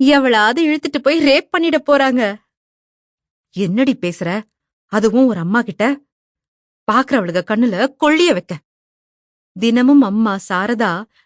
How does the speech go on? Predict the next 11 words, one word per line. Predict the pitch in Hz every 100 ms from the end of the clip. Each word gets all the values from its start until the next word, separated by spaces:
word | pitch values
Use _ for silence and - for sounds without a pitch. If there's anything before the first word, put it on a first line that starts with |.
| _
பிள்ளைக்கு | - 339 330 285 320
திருஷ்டி | 214 185 - 392
சுற்றி | - - 214
போடுவாள். | 208 170 160 156 151 147 _ _ _ _ _ _ _ -
அர்ஜுனுக்கு | 285 339 453 392 - 320
அப்பா | 180 - 294
இல்லை. | 226 151 147 143 _ _ _ _ _ _
அம்மா | - 196 226 233 185 226
கவர்மெண்ட் | 202 202 285 320 254 -
பள்ளிக்கூட | 175 240 285 214 165
டீச்சர். | 156 147 170 151